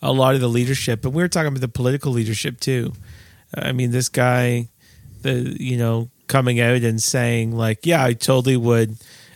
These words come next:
I totally would veto, veto any bill that would seek to protect, uh, girls basically from gender, um,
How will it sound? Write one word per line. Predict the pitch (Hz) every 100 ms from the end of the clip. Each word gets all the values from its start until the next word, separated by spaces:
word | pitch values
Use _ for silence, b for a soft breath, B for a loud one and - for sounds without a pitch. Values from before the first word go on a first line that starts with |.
| -
I | 131
totally | 131 143 147
would | 135 123
veto, | 110 131 135 123 123
veto | 139 127 135 127 120
any | 120 123
bill | 110 127 117 120
that | 120
would | 110 113 107 147 b b b -
seek | - - 135 -
to | 127
protect, | 143 120 - 123 123 - - B B B _ _
uh, | 143 113 110 107 - -
girls | 131 127 120 107 - - _ _ - -
basically | - 131 127 120 127 110 113
from | - 127 117 110 110 107
gender, | - 117 120 120 117 113 110 b b b b _
um, | 139 117 107 107 107 104 117